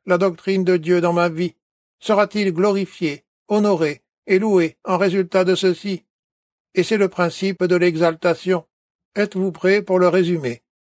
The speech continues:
Avez-vous remarqué quelque chose ? Vous ne pouvez pas l'avoir raté. Tout commence par quoi ?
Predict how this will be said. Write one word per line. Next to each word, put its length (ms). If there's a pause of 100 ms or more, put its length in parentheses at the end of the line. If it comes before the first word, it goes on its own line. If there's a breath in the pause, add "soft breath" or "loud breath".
(120)
Avez-vous 340
remarqué 440
quelque 320
chose ? 400 (600)
Vous 120
ne 100
pouvez 280
pas 200
l'avoir 320
raté. 460 (400)
Tout 140
commence 340
par 320
quoi ? 320